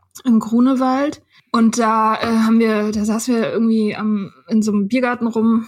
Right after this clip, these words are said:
draußen mit Decken und so, war schon ein bisschen kalt. Und da waren halt so, so Leute, so zwei Pärchen, glaub ich, waren das, die, äh,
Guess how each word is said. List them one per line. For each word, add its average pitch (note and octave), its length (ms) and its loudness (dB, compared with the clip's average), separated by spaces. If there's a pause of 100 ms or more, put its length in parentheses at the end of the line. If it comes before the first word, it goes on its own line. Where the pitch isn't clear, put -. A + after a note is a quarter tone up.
(180)
draußen G#3+ 420 -2
mit G3+ 200 -4
Decken A3+ 360 -2
und G3+ 140 -4
so, G#3+ 280 0 (120)
war A3 80 -8
schon G#3 200 -4
ein G3+ 60 -4
bisschen G#3+ 260 -6
kalt. A3+ 280 -6
Und G3+ 80 -2
da G3+ 120 -2
waren G3+ 200 -2
halt G3+ 140 -2
so, G3 260 -2
so G3 180 -2
Leute, F#3 500 -2
so G3 120 -6
zwei G#3 600 -2
Pärchen, G#3+ 420 -4
glaub G3+ 220 -2
ich, G3+ 140 -6
waren G3 220 -2
das, F#3+ 180 -6
die, F#3+ 340 -4
äh, F#3+ 300 -8